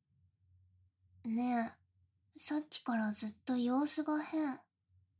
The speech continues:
なんか隠してる？ねえ、どんどん苦しそうな顔になってくよ。薬飲む？風邪薬とか胃腸薬とかならあるけど。行くって何？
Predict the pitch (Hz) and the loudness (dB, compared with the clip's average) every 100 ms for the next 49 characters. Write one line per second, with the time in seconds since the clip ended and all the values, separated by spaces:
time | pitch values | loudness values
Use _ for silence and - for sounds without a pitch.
0 | _ _ _ _ _ _ _ _ _ _ | _ _ _ _ _ _ _ _ _ _
1 | - 262 269 269 - 233 - 220 311 320 | 0 2 4 0 -4 -10 -6 -6 -2 -2
2 | - 330 247 240 240 302 - _ _ _ | 0 -2 -2 -4 -8 -8 -12 _ _ _
3 | _ _ _ _ - 285 277 262 330 _ | _ _ _ _ -2 0 2 0 -6 _
4 | _ _ - 349 349 302 254 - 302 339 | _ _ 2 4 6 4 0 0 2 4
5 | 339 370 359 330 277 254 254 262 269 285 | 4 4 6 4 0 -2 -2 -2 -2 -4
6 | 294 269 - 240 240 262 - - - - | -6 -10 -8 -6 -4 -4 -6 -14 -14 -16
7 | - _ _ _ _ _ _ - - 339 | -20 _ _ _ _ _ _ -12 -4 0
8 | 330 339 359 349 269 285 311 - _ _ | 2 4 6 4 2 -2 -6 -10 _ _
9 | _ _ _ - - 262 285 320 320 330 | _ _ _ -8 -2 2 4 4 4 2
10 | 277 - 254 233 233 233 330 339 311 311 | 2 -4 -8 -4 -4 0 2 4 4 2
11 | - 262 - 240 240 233 240 247 - 254 | -8 -8 -4 -2 0 0 0 -2 -6 -14
12 | 254 240 - - _ - - _ _ _ | -10 -10 -12 -16 _ -20 -20 _ _ _
13 | _ _ _ - 269 - 359 349 - 277 | _ _ _ -6 -4 2 2 2 -2 -2
14 | 233 254 294 | 0 -2 -2